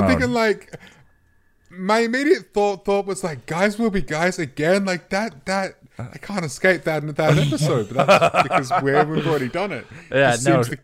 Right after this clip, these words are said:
Speaker 1: keep popping up. <laughs>
Speaker 2: Uh, Shroud of Ramon. In, in my experience, the, uh, Hangout discussions for breather episodes actually tend to be some of the more interesting discussions. Um,
Speaker 1: Yeah.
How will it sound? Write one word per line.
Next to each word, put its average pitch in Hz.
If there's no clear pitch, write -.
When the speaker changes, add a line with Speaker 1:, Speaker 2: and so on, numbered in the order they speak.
Speaker 1:
keep -
popping 156
up. 151
<laughs> -
Speaker 2:
Uh, 127
Shroud 151
of 123
Ramon. 113
In, 131
in 165
my 175
experience, 147
the, 117
uh, 104
Hangout 120
discussions 101
for 98
breather 123
episodes 147
actually 127
tend 120
to 110
be 104
some 113
of 104
the 101
more 98
interesting 104
discussions. 85
Um, 82
Speaker 1:
Yeah. 80